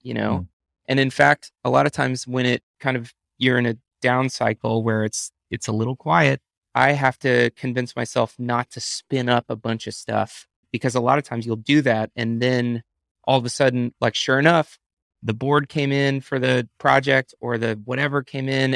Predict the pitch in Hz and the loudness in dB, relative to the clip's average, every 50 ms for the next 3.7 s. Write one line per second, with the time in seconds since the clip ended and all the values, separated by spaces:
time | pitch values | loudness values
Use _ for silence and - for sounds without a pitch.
0 | - - 127 123 135 131 135 143 135 139 - - 139 127 127 - - 135 127 131 | -2 -4 -2 0 2 2 2 2 2 0 -2 -2 -2 -2 -2 0 2 2 2 2
1 | 127 - - _ - 135 143 147 165 147 - - - 120 - - 120 117 113 - | 0 -2 -4 _ 2 2 4 4 2 0 -2 -2 -2 -2 -2 0 0 0 0 -2
2 | - - - 113 113 110 110 110 110 - - _ _ _ _ _ - 92 90 90 | -8 -8 -6 -4 -2 -2 0 0 -2 -2 -4 _ _ _ _ _ -8 -6 -6 -4
3 | 90 92 120 120 123 135 156 170 151 127 127 120 113 110 | -4 -4 -2 0 2 4 4 4 4 2 2 0 0 0